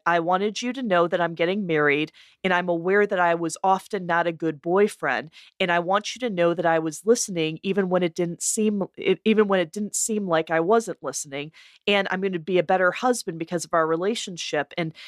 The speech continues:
the author had said that there was no return address, uh, label on the letter, which made it feel more meaningful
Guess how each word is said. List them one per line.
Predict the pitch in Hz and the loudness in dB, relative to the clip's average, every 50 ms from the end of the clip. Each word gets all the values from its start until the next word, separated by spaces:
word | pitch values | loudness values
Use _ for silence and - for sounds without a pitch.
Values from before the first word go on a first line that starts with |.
| - _ _ | -20 _ _
the | 202 165 220 196 - - | -4 0 0 0 2 4
author | 208 214 226 226 220 196 | 4 4 4 2 -2 -4
had | 180 175 - | -4 -4 -4
said | - - 185 185 | -2 -2 -2 -2
that | 170 185 165 | -2 -4 -2
there | - 175 170 | -2 -2 0
was | 170 165 175 | -2 -2 0
no | 175 175 | 0 0
return | 190 202 208 214 - - 214 214 | 0 0 -4 -4 -4 -4 -2 -2
address, | 208 196 - 196 202 196 - - - - 180 - - | -2 0 2 0 0 0 -2 -8 -10 -12 -10 -4 -2
uh, | 175 175 160 - - | 0 2 0 0 -2
label | 185 185 196 202 196 202 185 | 0 2 4 4 4 4 2
on | 180 170 170 | 2 2 2
the | 170 170 | 0 0
letter, | 170 185 196 190 175 | 2 2 2 2 0
which | 160 160 185 - - | 0 -2 -6 -8 -6
made | 190 196 190 - | -6 -4 -6 -6
it | - | -6
feel | - - 202 | -4 -2 -2
more | 175 175 180 185 180 | 0 0 0 0 0
meaningful | 175 170 165 170 170 165 185 196 220 226 - - 262 254 262 277 285 277 - | 0 -2 -2 -4 -2 -2 -2 -2 -4 -6 -4 0 2 4 4 4 2 0 -6